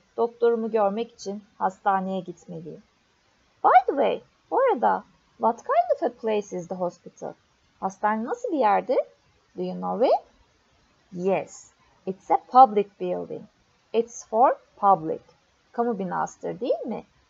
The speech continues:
Yani halk içindir, bizim içindir. And here is our new unit, public buildings.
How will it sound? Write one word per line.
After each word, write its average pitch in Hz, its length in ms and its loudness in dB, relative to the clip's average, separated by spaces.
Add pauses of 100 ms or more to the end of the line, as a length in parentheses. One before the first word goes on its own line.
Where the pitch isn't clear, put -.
(160)
Yani 190 460 -2
halk 247 360 4
içindir, 170 500 -14 (220)
bizim 196 280 -4
içindir. - 500 -12 (840)
And 392 280 4 (260)
here 262 220 4
is 196 180 -4
our 180 260 2
new 403 240 -2
unit, 440 420 4 (300)
public 415 420 2
buildings. 196 600 0